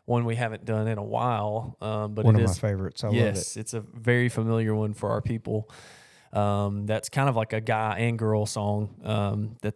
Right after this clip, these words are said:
Speaker 1: that it trades back and forth with. And then, uh, Christ Be Magnified, one of my favorites that Mac led. And then after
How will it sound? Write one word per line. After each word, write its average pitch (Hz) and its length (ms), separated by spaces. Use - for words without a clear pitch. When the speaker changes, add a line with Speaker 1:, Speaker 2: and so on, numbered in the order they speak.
Speaker 1:
that 104 140
it 104 100
trades 107 280
back 110 180
and 110 100
forth 110 240
with. 107 320
And 104 120
then, 104 360
uh, 101 340
Christ 113 380
Be 127 80
Magnified, 110 840
one 110 140
of 107 60
my 113 160
favorites 113 760
that 104 180
Mac 113 320
led. 107 360
And 107 120
then 107 160
after 107 580